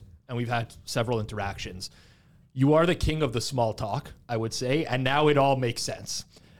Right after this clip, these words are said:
as to why. 'Cause you just have, like, someone else on the other end of the phone. You don't want them just, like, there for four minutes, just nothing. I mean, I guess you could just put 'em on hold with the elevator music, but you just prefer to chat your way through those.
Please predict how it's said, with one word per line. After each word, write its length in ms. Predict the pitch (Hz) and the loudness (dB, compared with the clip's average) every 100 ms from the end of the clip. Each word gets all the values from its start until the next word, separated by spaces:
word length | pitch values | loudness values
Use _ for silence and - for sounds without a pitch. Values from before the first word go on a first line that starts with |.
| - | -2
as 220 | 123 - | 0 0
to 100 | 135 | -2
why. 420 | 120 110 90 104 | 0 -2 -4 -8
'Cause 140 | - 135 | -6 -2
you 80 | |
just 140 | 160 175 | -2 0
have, 160 | 165 | 2
like, 120 | 147 135 | 2 0
someone 260 | 143 123 | 0 2
else 180 | 123 127 | 2 2
on 100 | 127 | 0
the 120 | 120 | 2
other 160 | 120 120 | 2 2
end 120 | 120 | 2
of 60 | 113 | 0
the 60 | |
phone. 340 | - 127 120 117 | -2 0 2 2
You 80 | 117 | 0
don't 120 | 135 | 2
want 180 | 127 123 | 2 0
them 140 | 117 | -2
just, 200 | 107 - | -4 -4
like, 220 | 110 - 135 | -6 -8 -4
there 340 | 123 123 117 | 0 2 0
for 320 | - 104 98 - - - _ _ _ | -4 -6 -6 -12 -20 -20 _ _ _
four 300 | - 131 131 | -4 0 2
minutes, 460 | 120 123 123 120 - | 2 2 0 -2 -4
just 200 | 113 - | -6 -4
nothing. 520 | 113 120 127 120 113 - - - | -2 0 0 0 -2 -8 -14 -6
I 60 | |
mean, 100 | 139 | 0
I 60 | 160 | 0
guess 200 | 220 233 | 0 -2
you 60 | 247 | -2
could 140 | 139 | -2
just 160 | 131 - | -2 0
put 100 | 139 | 0
'em 80 | |
on 120 | 120 110 | 0 -2
hold 280 | 127 120 | -2 -2
with 100 | 107 | -4
the 120 | 117 113 | -4 -2
elevator 460 | 123 110 101 101 | -2 -2 -6 -8
music, 420 | 98 95 92 98 - | -8 -10 -10 -12 -8
but 180 | 107 | -6
you 140 | 110 120 | -4 -4
just 220 | 123 - | -4 -4
prefer 340 | 123 - 117 | -6 -2 -2
to 220 | 113 110 101 | -2 -6 -8
chat 340 | - - 107 | -8 -8 -8
your 120 | 101 | -8
way 140 | 101 92 | -10 -10
through 220 | 101 78 | -12 -14
those. 340 | - - - | -16 -14 -14